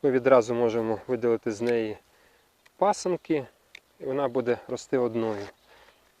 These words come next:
Ось, бачимо, знизу цей пасанок погано розвивається, цей пасанок розвивається краще.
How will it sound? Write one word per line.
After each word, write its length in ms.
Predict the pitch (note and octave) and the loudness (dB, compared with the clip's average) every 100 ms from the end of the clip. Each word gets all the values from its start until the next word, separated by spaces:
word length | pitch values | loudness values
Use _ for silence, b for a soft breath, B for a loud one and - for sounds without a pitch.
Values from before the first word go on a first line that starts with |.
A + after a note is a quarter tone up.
| _ _ _ _ - | _ _ _ _ -6
Ось, 320 | D3+ C3 - - b | -2 -2 -4 -20 b
бачимо, 440 | - B2+ - B2 A2+ B B | -4 -4 -2 -6 -8 B B
знизу 400 | A2+ B2 A2+ A2+ - b b b _ | -8 -6 -4 -6 -12 b b b _
цей 160 | - C#3 | 2 6
пасанок 440 | C3+ A#2 B2 A2 - | 8 6 2 -6 -4
погано 360 | B2 F#3 F3+ | 2 4 4
розвивається, 880 | D#3+ C3+ C#3+ D3 C#3+ C3+ - - A2+ - _ _ _ b b b | 4 4 4 6 6 6 2 -4 -8 -10 _ _ _ b b b
цей 180 | _ A3+ | _ -2
пасанок 460 | - C#3+ - B2+ A#2 | 0 -2 -2 -6 -4
розвивається 540 | G#2+ A2 A#2 B2+ - | -4 0 2 2 0
краще. 580 | - A2+ G#2 - - G#2 | -4 -2 -2 -4 -10 -14